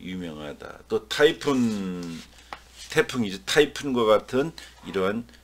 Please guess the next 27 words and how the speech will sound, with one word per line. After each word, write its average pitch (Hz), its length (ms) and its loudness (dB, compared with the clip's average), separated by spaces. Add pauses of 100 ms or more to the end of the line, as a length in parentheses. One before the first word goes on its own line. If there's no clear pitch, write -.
(140)
유명한 90 460 -4
소설도 117 920 -2 (240)
이 85 300 -10
사람에게는 82 800 -8
또 - 180 -10
있다. - 560 -12
그래서 95 240 -8 (260)
십구 - 300 -2
세기 113 260 -2
말 95 300 0
영국의 90 340 -2
유명한 87 300 -6
작가다는 90 640 -8
꼭 98 240 -2
알아뒀으면 101 760 0
좋겠고요. 98 580 -6
또 117 140 4
어떤 135 200 2
사람은 123 440 2 (320)
조셉 120 360 2
콘라드를 139 640 2 (220)
모더니즘의 123 1200 2
작가로 98 580 -2
분류하는 85 540 -2
사람도 85 640 -8
있어요. - 360 -6 (1200)
또 113 360 2